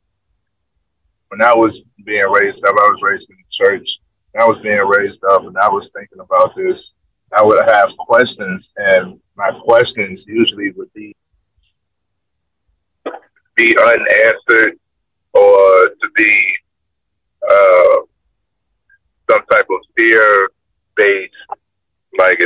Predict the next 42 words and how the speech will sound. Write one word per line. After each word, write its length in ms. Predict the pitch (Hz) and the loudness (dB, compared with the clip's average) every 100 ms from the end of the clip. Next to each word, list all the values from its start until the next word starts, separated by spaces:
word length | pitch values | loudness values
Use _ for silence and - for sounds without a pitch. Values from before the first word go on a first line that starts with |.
| 85 | 0
well, 160 | 95 101 | 2 0
you 160 | 104 101 | -2 0
don't 320 | 120 143 117 | 0 0 -2
do 240 | 110 107 | -4 0
it 160 | 101 92 | 0 2
or 180 | 92 95 | 0 0
you 140 | 101 | -2
don't 320 | 110 123 120 | 0 0 -2
think, 280 | 113 104 95 - | -2 -4 -4 -8
or, 220 | 98 95 - | -8 -8 -8
you 100 | 104 | -6
know, 220 | 98 87 90 - | 0 0 0 0
trying 180 | 107 | 0
to 80 | 95 | 0
make 240 | 98 110 - | -2 -2 -4
me 80 | 98 | -6
think 200 | - 110 | -4 -2
a 60 | 98 - | -4 -2
certain 240 | 104 92 92 | -2 0 0
way. 200 | 110 107 | 2 4
And 120 | 98 | 2
I'm 120 | 104 | 2
like, 200 | 101 95 | 2 0
"Well, 260 | 95 98 98 | 2 2 4
that 160 | 98 117 | 2 0
makes 220 | 104 95 | -2 -2
me 100 | 98 98 | -8 -2
feel 160 | 98 95 | 0 2
like 220 | 95 - | 2 2
I 100 | 90 - - | -2 -2 -2
can't 260 | 107 101 | -2 0
ask 400 | 92 110 101 87 - _ _ _ _ _ _ _ _ _ _ | 0 2 2 -2 -8 _ _ _ _ _ _ _ _ _ _
or 140 | - 104 | 0 0
I 80 | - 123 | 0 -2
can't 220 | 113 101 | -2 -2
pray 360 | - 110 113 104 - | -2 -2 0 -4 -6
for 240 | 90 90 - | -4 -4 -4
certain 260 | 104 98 92 - | -2 -2 -6 -4
things. 240 | 92 90 92 | -2 0 -2
I 80 | 90 | -2
can't 260 | 113 104 92 | 0 0 2
ask 240 | 95 104 | 2 2